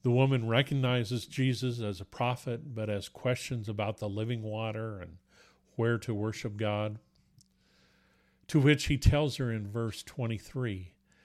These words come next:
that the Father God is looking for those who will worship him in spirit and in truth.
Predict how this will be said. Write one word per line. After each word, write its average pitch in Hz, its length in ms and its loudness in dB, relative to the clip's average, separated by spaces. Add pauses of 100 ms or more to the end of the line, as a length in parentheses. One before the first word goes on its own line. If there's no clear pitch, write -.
(400)
that 104 220 -6
the 104 80 -8
Father 127 400 -2
God 107 300 0
is 98 200 -8
looking 127 360 -2
for 107 200 -6
those 104 440 -4
who 123 120 -6
will 110 240 -4
worship 110 480 -6
him 104 320 -8 (580)
in 104 140 -8
spirit 113 720 -6 (580)
and 110 100 -4
in 101 140 -6
truth. - 720 -12